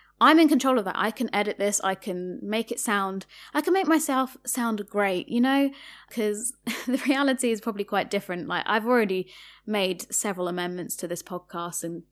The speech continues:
deleting clips and chopping things up here and there. And same when it comes to writing. I think one of the things that I found comfort in was that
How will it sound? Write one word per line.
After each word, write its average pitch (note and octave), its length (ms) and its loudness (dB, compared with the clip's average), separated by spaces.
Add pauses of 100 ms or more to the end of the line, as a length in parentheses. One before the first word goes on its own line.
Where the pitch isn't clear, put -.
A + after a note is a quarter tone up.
(120)
deleting G#3 380 -2
clips - 340 -6
and E3+ 240 -8 (100)
chopping A3 380 -2
things G3 240 -4
up F#3+ 120 -6
here F3+ 200 -6
and F3 120 -8
there. F3+ 260 -6 (380)
And C4 320 0
same C#4+ 340 4
when A#3 100 4
it - 140 -4
comes G#3 340 -4
to F3+ 480 -4 (320)
writing. F#3 760 -2
I F#3+ 100 -2
think G#3 220 -2
one A3 160 0
of G#3 60 0
the G3+ 80 -4
things G3 380 -4
that - 120 -6
I F#3 100 -4
found F#3 300 -6
comfort B3+ 440 0
in F3+ 340 -6 (300)
was G#3 160 -2
that G3+ 240 0